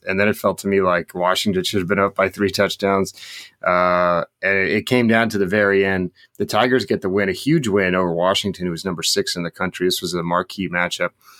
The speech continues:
And once again, the problem, uh, Washington was without their left tackle,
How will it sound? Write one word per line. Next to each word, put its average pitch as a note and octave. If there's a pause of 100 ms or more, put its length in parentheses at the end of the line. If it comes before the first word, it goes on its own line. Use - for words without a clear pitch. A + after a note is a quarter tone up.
(340)
And G#2
once B2+
again, G#2
the F#2
problem, G2 (100)
uh, F#2
Washington A2
was F2+
without F#2
their A2+
left G#2+
tackle, F#2